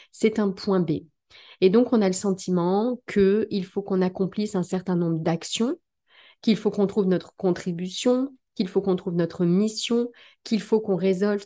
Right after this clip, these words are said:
tel ou tel problème de notre vie pour pouvoir être aligné.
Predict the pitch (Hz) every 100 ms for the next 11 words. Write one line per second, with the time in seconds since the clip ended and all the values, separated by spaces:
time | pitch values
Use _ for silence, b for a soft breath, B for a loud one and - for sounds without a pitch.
0 | - 208 196 185 - 220 214 - 190 185
1 | 196 180 170 160 165 208 285 - _ _
2 | _ _ 269 285 285 - - _ 202 185
3 | 190 180 - 185 180 165